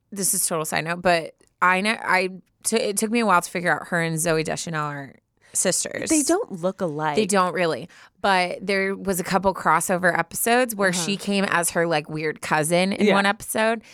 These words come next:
Speaker 1: And it was so fun watching them interact 'cause I'm like, "They're probably having so much fun."
Speaker 2: I'm sure.
Speaker 1: Anyways, sorry, side note.
Speaker 2: <laughs>
Speaker 1: I always wonder, 'cause at the beginning of every episode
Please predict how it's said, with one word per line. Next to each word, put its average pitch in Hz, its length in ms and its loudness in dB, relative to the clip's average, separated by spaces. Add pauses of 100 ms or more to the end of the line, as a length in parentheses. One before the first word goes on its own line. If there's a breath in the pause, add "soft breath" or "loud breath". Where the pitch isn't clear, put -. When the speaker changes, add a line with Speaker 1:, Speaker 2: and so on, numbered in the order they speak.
(240 loud breath)
Speaker 1:
And 202 100 2
it 202 60 4
was 196 140 0
so 190 300 2
fun 185 280 0
watching 170 360 2
them 160 120 -4
interact 151 380 -2
'cause 180 140 -8
I'm 156 100 -4
like, 156 220 -6
"They're 165 120 2
probably 190 280 2
having 165 220 -4
so - 140 -8
much 160 160 -8
fun." - 200 -6
Speaker 2:
I'm 156 220 -2
sure. - 160 -8
Speaker 1:
Anyways, 156 520 -2
sorry, - 280 -4
side 160 260 -8
note. 180 140 -6
Speaker 2:
<laughs> - 840 -10
Speaker 1:
I 196 80 -2
always 214 460 2
wonder, 185 380 0
'cause 196 180 -8
at 180 140 -6
the 180 60 -10
beginning 180 560 -2
of 156 100 -2
every 160 400 -4
episode 175 720 -2